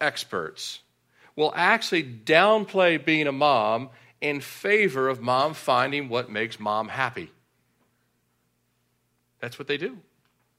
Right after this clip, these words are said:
You'll actually see and hear a good deal on the radio and on T V and on social media and the internet this weekend. You'll see a good deal of what I would consider hypocrisy.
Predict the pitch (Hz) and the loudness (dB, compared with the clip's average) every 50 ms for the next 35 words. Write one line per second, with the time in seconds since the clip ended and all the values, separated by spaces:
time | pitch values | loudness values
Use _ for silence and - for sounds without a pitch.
0 | _ _ _ _ _ _ _ _ _ _ _ _ _ _ - - - - 147 160 | _ _ _ _ _ _ _ _ _ _ _ _ _ _ -20 -18 -2 2 6 8
1 | 165 175 190 185 - - 170 151 - - - - 190 190 190 185 175 165 160 - | 10 10 8 8 6 2 0 0 0 -2 -2 0 0 0 0 0 -2 -4 -8 -12
2 | _ _ _ _ _ _ - 143 139 127 120 131 160 165 156 135 120 113 107 110 | _ _ _ _ _ _ -4 -4 -4 -2 -4 -2 -2 0 0 0 -2 -4 -8 -4
3 | 110 147 185 196 185 156 180 175 175 165 156 147 131 117 110 110 123 135 147 151 | 2 4 4 4 4 4 4 4 4 4 2 0 0 -4 -2 0 0 2 2 2
4 | 151 147 147 147 143 143 143 143 143 131 - - - - _ _ - 117 117 110 | 2 4 4 4 4 2 2 0 -2 -6 -12 -18 -20 -20 _ _ -8 -6 -4 -2
5 | 107 104 104 104 101 95 - _ _ _ _ _ _ _ _ _ - 117 104 104 | -2 -4 -4 -6 -8 -12 -16 _ _ _ _ _ _ _ _ _ -6 -4 -4 -4
6 | 95 - - 104 101 95 131 147 147 147 147 147 139 123 110 107 104 - - 143 | -4 -8 -10 -12 -8 -6 -4 -2 -2 -2 -2 -2 -2 -4 -4 -6 -8 -6 -4 -4
7 | 147 135 - 135 127 127 131 127 120 110 110 120 131 135 135 127 120 117 117 117 | -4 -4 -4 -6 -4 -4 -2 -2 -2 -4 -6 -6 -4 -4 -2 0 0 0 0 -2
8 | - - _ _ _ _ _ _ _ _ _ _ _ _ _ _ _ _ _ _ | -4 -12 _ _ _ _ _ _ _ _ _ _ _ _ _ _ _ _ _ _
9 | _ _ - 110 107 139 147 - - - 147 151 151 - - 107 90 80 82 85 | _ _ -18 -4 0 0 0 0 -2 -2 0 0 0 -2 -4 -6 -6 -8 -8 -12
10 | 95 - _ _ _ _ _ _ _ _ _ _ _ _ _ _ _ _ _ _ | -16 -20 _ _ _ _ _ _ _ _ _ _ _ _ _ _ _ _ _ _
11 | _ 127 123 120 - 151 131 117 104 117 156 165 147 143 156 156 143 131 120 110 | _ -6 -4 -4 -2 -2 -4 -4 -2 -2 -2 -2 -2 0 0 2 2 0 0 0
12 | 120 123 135 135 143 139 131 127 127 113 - 131 120 110 101 117 - - 120 117 | 0 2 2 2 2 0 -2 -6 -8 -6 -4 -4 -2 -2 -4 -6 -8 -4 -2 -2
13 | 110 101 - - 110 - - - - | -2 -2 -4 -10 -14 -12 -12 -14 -16